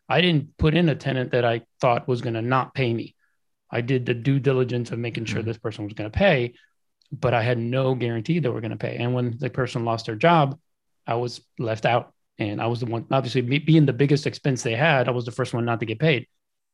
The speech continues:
Speaker 1: And, and then they didn't move out and stay there for four months with, <laughs> without leaving, without paying.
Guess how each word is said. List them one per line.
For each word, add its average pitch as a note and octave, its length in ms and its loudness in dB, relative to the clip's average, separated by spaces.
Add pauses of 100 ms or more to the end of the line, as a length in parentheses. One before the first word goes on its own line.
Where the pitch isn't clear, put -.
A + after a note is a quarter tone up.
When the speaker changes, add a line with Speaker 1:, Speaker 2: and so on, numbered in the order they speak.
(140)
Speaker 1:
And, B2 320 0
and B2 140 -2
then D3 100 4
they D#3 140 6
didn't B2+ 240 2
move B2 160 0
out D#3+ 260 4
and B2 120 -2
stay C#3 180 0
there B2 100 -2
for A#2 140 -10
four A#2 200 -6
months B2 400 -4 (140)
with, B2 280 0 (220)
<laughs> E3+ 140 4
without C#3 320 4
leaving, C3 340 2
without C3 260 2
paying. D#3 340 2